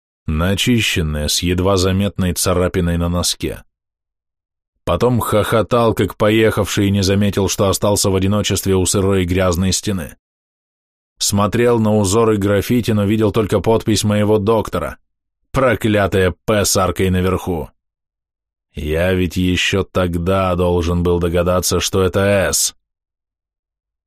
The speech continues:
Пошатываясь, кое-как дохожу до телефонного автомата и набираю единственно заученный наизусть номер. Гудки пробиваются из глухой пустоты и тянутся долго, как эта промозглая и страшная ночь.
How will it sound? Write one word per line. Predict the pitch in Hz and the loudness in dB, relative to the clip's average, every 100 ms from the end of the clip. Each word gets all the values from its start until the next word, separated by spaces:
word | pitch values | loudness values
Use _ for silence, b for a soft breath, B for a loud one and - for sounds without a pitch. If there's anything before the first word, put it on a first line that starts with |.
| _ _ _ _ _ _ _ _ _ | _ _ _ _ _ _ _ _ _
Пошатываясь, | - 87 - 117 107 92 85 - | -2 0 0 0 0 2 0 0
кое-как | 98 92 90 101 85 | 0 0 2 0 0
дохожу | 85 - 92 95 | -2 -2 -2 0
до | 90 | 0
телефонного | 92 87 107 92 90 | 0 0 0 0 0
автомата | 87 98 92 98 90 | 0 0 0 0 0
и | |
набираю | 85 87 95 90 80 | 0 0 2 0 0
единственно | 87 95 95 - 90 | 0 0 -2 -2 -2
заученный | 87 92 98 - 92 | 0 0 0 0 0
наизусть | 90 90 95 87 - | 0 0 0 -2 -2
номер. | 92 71 64 - _ _ _ _ _ _ _ _ _ - | -4 -4 -10 -14 _ _ _ _ _ _ _ _ _ -10
Гудки | 78 73 76 - 87 | -6 -4 -4 -4 -6
пробиваются | - 82 80 82 87 80 - | -2 -2 0 0 0 0 -2
из | 78 | -4
глухой | 73 80 78 90 | -2 -4 -2 -2
пустоты | - 85 - 80 92 90 | -2 -6 -4 -4 -2 -2
и | 85 | 0
тянутся | 87 87 82 92 | -2 -2 -2 -4
долго, | 80 80 92 90 82 | -4 -2 -2 0 -2
как | 82 | -2
эта | 92 87 | -2 -2
промозглая | - 87 92 95 90 82 80 | -2 -2 0 0 0 0 0
и | 87 | 0
страшная | - 92 87 - 92 92 | -2 -2 -4 -2 -4 -4
ночь. | 90 - - | -6 -8 -14